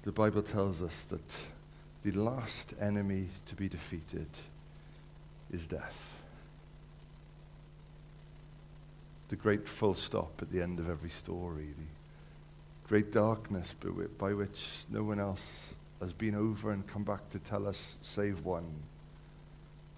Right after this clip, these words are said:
And interestingly, the thing that he says time and time again is,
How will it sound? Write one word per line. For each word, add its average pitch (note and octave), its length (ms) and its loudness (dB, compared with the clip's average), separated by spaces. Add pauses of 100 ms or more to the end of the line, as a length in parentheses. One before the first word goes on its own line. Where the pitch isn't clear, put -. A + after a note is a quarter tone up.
(1500)
And F2+ 140 2
interestingly, F#2+ 640 2
the D#2+ 140 0
thing G2+ 240 0
that F#2 100 0
he G2+ 140 2
says F#2 400 4
time G#2 400 2
and G#2 80 0
time F#2+ 260 0
again D#2+ 300 -4 (1600)
is, - 140 -10